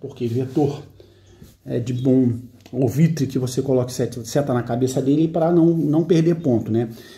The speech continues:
Atualmente, alguns,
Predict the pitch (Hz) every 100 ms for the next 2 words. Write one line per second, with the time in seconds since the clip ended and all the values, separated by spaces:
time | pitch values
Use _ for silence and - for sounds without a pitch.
0 | - 165 185 185 147 185 175 - - 104
1 | - _ - 139 139 151 139 120 110 -
2 | -